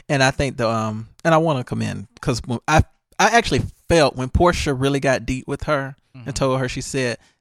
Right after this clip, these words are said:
Speaker 1: "This shit hurts." It really does hurt at the end of the day, because what you and your husband were dealing with, and we were all there for you, and for you to turn around and act like this and treat us like this,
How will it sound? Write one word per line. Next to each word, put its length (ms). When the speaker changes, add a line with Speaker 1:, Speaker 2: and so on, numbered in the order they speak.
Speaker 1:
"This 160
shit 240
hurts." 640
It 140
really 360
does 360
hurt 420
at 200
the 60
end 140
of 60
the 80
day, 160
because 380
what 340
you 120
and 120
your 140
husband 340
were 100
dealing 300
with, 160
and 140
we 120
were 160
all 240
there 280
for 120
you, 180
and 140
for 120
you 180
to 120
turn 280
around 320
and 100
act 200
like 200
this 240
and 100
treat 220
us 160
like 240
this, 220